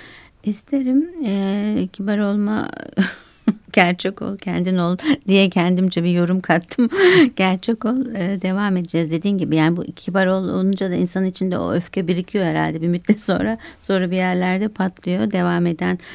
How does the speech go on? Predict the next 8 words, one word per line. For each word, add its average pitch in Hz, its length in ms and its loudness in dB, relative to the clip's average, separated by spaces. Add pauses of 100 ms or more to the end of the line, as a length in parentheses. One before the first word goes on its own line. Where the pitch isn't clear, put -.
(520)
e, 180 100 -2
programlarda 185 840 0
bunu 190 180 0
konuşuruz. 190 640 -4
Çok 180 260 -8
keyifli 202 720 -2
bir 185 80 -2
kitap. - 380 -8